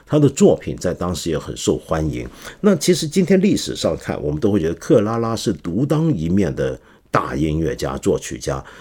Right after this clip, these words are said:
只是在过去传统的男性为主的社会里面，他的这一面被压抑了，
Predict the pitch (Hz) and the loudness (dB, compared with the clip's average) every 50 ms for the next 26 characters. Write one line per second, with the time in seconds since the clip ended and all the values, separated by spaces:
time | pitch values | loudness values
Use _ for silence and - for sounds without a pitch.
0 | - - - _ - - 131 123 - 165 175 151 151 170 151 139 - 160 165 147 | -20 -20 -20 _ 2 4 4 4 6 4 2 4 4 4 2 2 4 4 4 4
1 | - - 139 120 - - - - 120 120 143 170 190 202 - - - 67 69 73 | 4 2 -2 -2 -4 -8 -8 -4 -2 0 0 2 0 0 -2 -4 -4 -4 -2 -2
2 | 80 80 78 90 139 139 - 165 131 95 80 85 87 98 104 90 76 64 73 69 | -2 -2 -2 -2 -2 0 2 2 2 2 2 2 0 0 0 -2 -4 -4 -4 -2
3 | - - 117 78 73 - 101 82 69 67 69 80 87 73 - - - 131 143 123 | 2 2 2 2 2 2 0 0 0 -2 -4 -4 -4 -6 -6 -6 -2 0 0 0
4 | 90 - - 127 104 90 98 117 107 85 73 - 120 110 92 90 110 151 139 185 | 0 0 0 0 0 2 2 2 0 0 0 0 0 0 2 2 0 0 2 2
5 | 196 196 190 208 160 147 - - - | 2 4 6 6 4 4 2 -2 -8